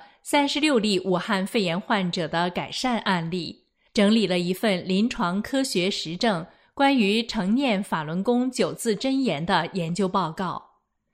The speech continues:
报告发现，这三十六例患者总体症状改善率为百分之百，其中二十六例症状康复占比百分之七十二；十例症状改善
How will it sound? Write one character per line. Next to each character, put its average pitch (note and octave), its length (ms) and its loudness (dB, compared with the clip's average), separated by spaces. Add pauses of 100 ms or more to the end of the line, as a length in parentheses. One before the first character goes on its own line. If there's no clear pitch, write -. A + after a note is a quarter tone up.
(320)
报 C#4 100 4
告 B3 180 4
发 F#3 220 -2
现， F3 340 -4 (160)
这 A#3+ 280 4
三 C4+ 260 0
十 C4+ 100 -6
六 D4 160 2
例 G#3+ 160 2
患 G3+ 280 0
者 - 440 -4
总 G#3 280 2
体 G#3+ 160 -2
症 G3 240 0
状 F3 300 0
改 D#3+ 200 -4
善 G#3+ 260 0
率 G#3 320 -2 (180)
为 A#3 200 4
百 D#3+ 240 -4
分 A#3+ 180 2
之 C#4 220 -2
百， - 480 -8 (560)
其 G#3+ 160 0
中 G#3 320 2 (460)
二 C#4+ 120 4
十 C4 140 0
六 B3+ 220 2
例 G3 240 0
症 B3 240 0
状 F3 240 -2
康 A3 280 0
复 G#3+ 400 -4 (160)
占 A3 240 4
比 F3+ 280 -2
百 C#3 200 -6
分 G3+ 160 0
之 G#3+ 220 0
七 C4 240 -4
十 - 200 -4
二； F#3 300 -2 (600)
十 G#3 280 2
例 G#3+ 300 2
症 A#3+ 260 0
状 G#3+ 240 2
改 D#3+ 240 -8
善 - 380 -2